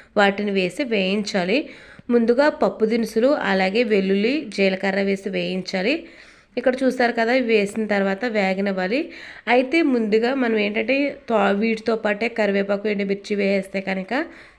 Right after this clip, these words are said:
తప్పకుండా మాడిపోతాయండి. అందుకని అవి వేగిన తర్వాతే ఇవి వేయాలి. ఇవి కూడా వేసి వేగిన తర్వాత ఇందులో ఒక పావు టీ స్పూన్ పసుపు వేసి పచ్చివాసన పోయేంత వరకు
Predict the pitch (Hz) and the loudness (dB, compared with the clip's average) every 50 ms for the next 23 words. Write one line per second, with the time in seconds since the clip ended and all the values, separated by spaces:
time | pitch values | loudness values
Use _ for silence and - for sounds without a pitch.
0 | _ - 214 202 208 - 208 202 220 214 214 214 214 208 196 190 180 185 - 202 | _ -4 -4 -4 -4 -4 -4 0 0 0 0 0 0 0 0 0 0 0 -2 -2
1 | 190 196 - 190 190 180 190 196 240 294 339 - - - - - _ - 190 190 | -2 -2 -2 -2 -2 0 0 -2 -2 -2 -4 -6 -12 -20 -20 -16 _ -2 -2 -2
2 | 190 196 190 202 196 220 226 226 220 208 185 190 180 185 180 196 196 196 196 185 | 0 0 0 0 2 2 2 2 2 2 2 2 0 0 0 -2 -2 -2 -2 -2
3 | 180 175 185 - - 247 330 403 - - - - - - _ _ - 226 226 226 | -2 -2 -4 0 2 2 2 0 -2 -8 -18 -20 -20 -20 _ _ -2 0 0 2
4 | 208 202 190 185 185 185 180 175 208 277 349 392 - - - - - _ - 269 | 4 4 4 6 6 4 4 2 2 2 2 0 -2 -8 -16 -20 -14 _ 0 2
5 | 262 262 262 269 262 254 247 240 233 226 208 202 202 - 285 330 359 330 220 202 | 2 4 4 4 4 4 4 6 6 4 4 4 2 2 0 0 0 0 0 2
6 | 220 202 196 202 208 208 196 202 196 190 185 185 185 185 - 226 262 277 247 - | 4 4 4 4 2 0 0 0 0 2 2 2 0 0 0 0 2 0 0 -2
7 | 233 220 196 180 190 214 214 190 190 - - - - - - - - _ - 233 | -2 -2 0 0 2 4 4 4 2 0 -4 -12 -20 -20 -20 -20 -10 _ -2 0
8 | 220 226 226 214 208 220 214 226 220 208 208 208 202 220 240 220 226 - - 220 | 2 4 4 4 2 2 2 2 2 4 4 4 4 2 2 0 0 0 0 0
9 | 226 208 214 - 208 214 - - - 214 208 208 196 190 - 294 302 302 - - | 0 0 0 -2 -2 -2 -2 -4 -4 0 2 2 0 0 0 -2 -2 0 0 0
10 | 151 156 - 208 196 196 190 190 - 208 196 202 - 185 180 185 185 185 185 185 | 0 0 -2 0 0 0 0 0 -2 -4 -4 -2 0 2 2 2 2 0 -2 -2
11 | 185 185 180 175 175 - 269 311 339 | -2 -2 -2 -2 0 0 0 0 -2